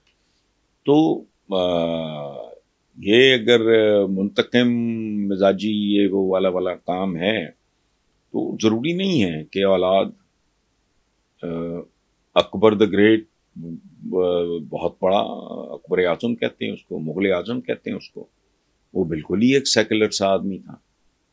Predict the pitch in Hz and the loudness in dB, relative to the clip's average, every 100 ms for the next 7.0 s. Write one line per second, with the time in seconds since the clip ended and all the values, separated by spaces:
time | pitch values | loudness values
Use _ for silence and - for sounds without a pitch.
0 | _ - - 82 98 113 101 90 85 80 | _ -8 -6 -4 0 4 6 6 2 -2
1 | 78 76 85 85 95 90 87 87 90 95 | -6 -6 -6 -4 -4 -4 -6 -6 -8 -10
2 | - 85 92 92 90 101 101 95 73 73 | -2 -2 0 -4 -4 -2 -2 -2 -4 -10
3 | 76 131 113 120 107 101 - _ _ _ | -4 -2 2 2 2 -2 -6 _ _ _
4 | _ _ _ 85 87 87 85 85 85 82 | _ _ _ -10 -8 -8 -8 -6 -6 -8
5 | 82 69 - 82 82 - 87 101 - - | -10 -14 -14 -12 -8 -2 4 4 2 -2
6 | 98 135 147 151 113 - - - 95 | 0 0 0 2 2 0 -4 -2 -6